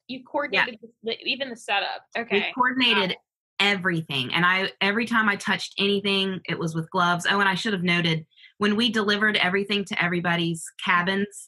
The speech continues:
Speaker 2: we then went behind ourselves and Clorox wiped everything that we had touched. We put gloves on for the serving of the food. We did it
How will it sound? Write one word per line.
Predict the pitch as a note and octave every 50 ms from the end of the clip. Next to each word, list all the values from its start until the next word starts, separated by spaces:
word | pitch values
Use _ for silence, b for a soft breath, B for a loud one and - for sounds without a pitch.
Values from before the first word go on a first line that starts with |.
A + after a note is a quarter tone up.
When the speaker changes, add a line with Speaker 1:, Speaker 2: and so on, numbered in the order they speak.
| - -
Speaker 2:
we | E3+ F3 F#3 G3 F#3+
then | F#3 F3+ F#3 F#3 F#3 F3+
went | F3+ F#3 F#3 -
behind | - E3+ E3 F3 F3+ F3 E3+ E3+
ourselves | D#3+ D#3+ - - F3 E3 E3 E3+ F3+ E3+ D#3+ -
and | E3 E3 E3
Clorox | - - F3+ F3 E3+ E3+ E3 D#3+ - - F3+
wiped | F3 E3 E3 - - -
everything | E3+ F3 F3 F#3 F3+ - F#3+ F3+ F3
that | F3 - -
we | D#3+ E3
had | E3 E3 - -
touched. | C3+ C#3 - - - - _ B B B B B B B B B _
We | F3 F3+ F3+ F3 F3 F3 F3 E3+ - - - - _ _ -
put | A3 G3+ F3 G#3
gloves | G#3 G#3 G3+ G3+ G3+ F#3
on | G#3+ G3 F#3+ F#3+ F#3+ F#3+ F#3+ F3 -
for | - F#3+ F#3 F#3
the | F#3 F#3+
serving | F3+ - G3 F#3 F#3 G3 F#3+ G3
of | G3 F#3+ G3+
the | F#3+
food. | E3+ - F3+ F3 F3 F3 E3+ D#3+
We | E3+ F3
did | F3+ F3 F3
it | F3